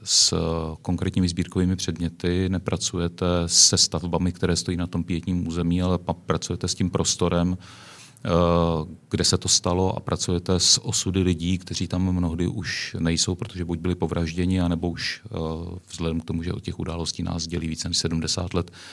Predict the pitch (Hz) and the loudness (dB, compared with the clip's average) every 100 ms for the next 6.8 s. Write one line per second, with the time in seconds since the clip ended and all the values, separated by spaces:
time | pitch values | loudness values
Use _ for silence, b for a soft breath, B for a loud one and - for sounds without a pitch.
0 | B B B - 90 - 85 85 90 90 | B B B 2 2 4 2 2 0 0
1 | 87 - 85 85 - 98 85 92 92 90 | -4 -4 -8 -12 -10 -4 0 4 4 2
2 | B B B B - 90 - 98 90 - | B B B B -2 0 4 4 4 -2
3 | - - 107 92 104 98 - - - _ | -16 -8 2 6 6 6 2 -8 -20 _
4 | _ _ _ - 104 110 107 110 - 98 | _ _ _ -8 4 6 6 2 2 4
5 | 101 - 107 95 - 87 80 76 - - | 4 4 2 2 2 0 0 -2 -6 -6
6 | - 90 87 87 92 - 107 104 | -4 0 0 2 2 4 4 2